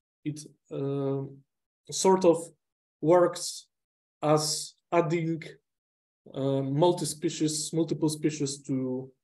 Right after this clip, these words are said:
to those problems. So we have Fokker-Planck with, uh, various particles responding differently to the drag force and the random motion. We have Vlasov with, uh,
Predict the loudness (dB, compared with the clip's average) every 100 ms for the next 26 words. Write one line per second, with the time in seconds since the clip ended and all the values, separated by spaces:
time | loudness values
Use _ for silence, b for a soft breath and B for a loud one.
0 | _ -10 2 4 2 -2 -2 -2 -12 -12
1 | -10 -8 -8 -8 -8 0 0 2 2 2
2 | 0 -8 -20 -20 _ _ _ _ _ _
3 | -4 -2 -2 0 0 2 0 0 -2 -4
4 | -8 -2 4 6 4 -2 -8 0 2 2
5 | -2 -6 -6 -4 -2 0 2 2 0 -4
6 | -2 -2 -2 -6 -6 -4 0 0 0 2
7 | 2 2 -2 -8 -6 -4 -2 -4 -6 -6
8 | -6 -4 -2 0 0 0 -2 -4 -8 _
9 | _ -8 0 0 2 0 2 2 0 2
10 | 0 0 -2 -4 -4